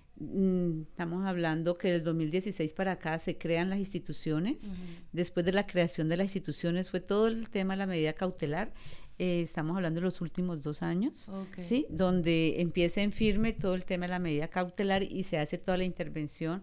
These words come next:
Speaker 1: entre finales del año pasado, entre el año pasado y este año,
Speaker 2: Ok.
Speaker 1: ¿sí? Y, eh, y justo hace, no sé, creo que el, en este mes, por
Speaker 2: Sí,
Speaker 1: no hablar
Speaker 2: par
Speaker 1: del
Speaker 2: de
Speaker 1: mes
Speaker 2: semanas,
Speaker 1: pasado,
Speaker 2: creo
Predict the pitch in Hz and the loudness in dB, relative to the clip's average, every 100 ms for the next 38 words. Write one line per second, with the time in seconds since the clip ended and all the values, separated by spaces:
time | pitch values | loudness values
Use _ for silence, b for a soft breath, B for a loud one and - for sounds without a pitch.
0 | B B B B - 175 156 160 160 156 | B B B B -2 -2 0 -2 0 0
1 | 165 180 156 151 151 180 - 165 160 156 | 0 0 0 -2 -2 -4 -2 -2 -2 0
2 | 175 156 160 147 156 180 202 196 196 190 | 2 2 2 2 0 0 -2 0 2 4
3 | 190 151 - - 156 214 160 175 185 - | 2 0 0 -2 0 0 0 -2 -6 -6
4 | 190 180 185 - 240 302 B B B B | -8 -8 -12 -2 -2 -2 B B B B
5 | - 240 262 320 - - 202 190 190 185 | -4 2 4 4 0 0 4 8 8 8
6 | 180 175 165 160 151 143 139 127 117 - | 6 6 6 6 4 2 -2 -6 -10 -16
7 | - - - - 214 - 254 320 - 349 | -20 -20 -14 -2 0 0 -2 -2 0 -2
8 | 349 208 - 220 220 214 202 180 170 170 | -2 -4 2 4 6 4 2 2 0 0
9 | 180 214 - 180 175 208 196 202 175 151 | 0 -2 0 -2 0 0 0 0 -2 -4
10 | B B B B - 185 175 180 - 220 | B B B B 2 4 4 4 2 4
11 | 214 254 - - 196 180 175 180 175 202 | 4 2 0 -6 -2 0 2 2 4 4
12 | 208 240 226 196 226 196 240 339 - | 4 2 2 2 4 2 2 -2 -8